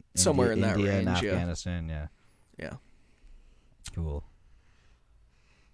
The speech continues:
Speaker 1: But anyway, what do you think happened on nine eleven? Do you think there was planes?
Speaker 2: I don't think any planes hit the building.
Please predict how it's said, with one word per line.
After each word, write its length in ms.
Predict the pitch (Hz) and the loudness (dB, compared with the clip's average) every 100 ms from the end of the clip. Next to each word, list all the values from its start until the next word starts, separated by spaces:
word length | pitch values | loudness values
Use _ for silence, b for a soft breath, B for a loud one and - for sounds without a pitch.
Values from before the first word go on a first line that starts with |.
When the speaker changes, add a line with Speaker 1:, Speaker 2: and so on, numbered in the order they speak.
| _ _ _ _ 127 | _ _ _ _ -2
Speaker 1:
But 120 | 120 | 2
anyway, 520 | 131 120 67 73 113 b b b b b b b - - | 4 2 0 -6 -8 b b b b b b b -20 -2
what 140 | 131 | 2
do 60 | 160 | 2
you 160 | 160 | 2
think 300 | 165 - 110 | -2 -4 -6
happened 360 | 110 101 - 104 | -6 -6 -6 -6
on 180 | 82 85 | -6 -8
nine 180 | 85 90 | -8 -10
eleven? 400 | 53 57 - 139 _ _ _ _ _ _ _ _ - | -12 -12 -14 -16 _ _ _ _ _ _ _ _ -6
Do 80 | |
you 40 | 123 | -4
think 160 | 139 135 | -4 -4
there 100 | 131 | -6
was 120 | 131 | -4
planes? 520 | - 127 151 143 - - _ _ _ B B B B B B | -6 -4 -4 -8 -14 -20 _ _ _ B B B B B B
Speaker 2:
I 80 | 92 | 0
don't 180 | 101 113 | 2 4
think 180 | 117 107 | 4 4
any 160 | 98 92 | 2 2
planes 420 | - 90 92 - | 2 2 0 0
hit 160 | 92 | -2
the 80 | 85 | 0
building. 420 | 80 87 85 87 | 0 0 0 0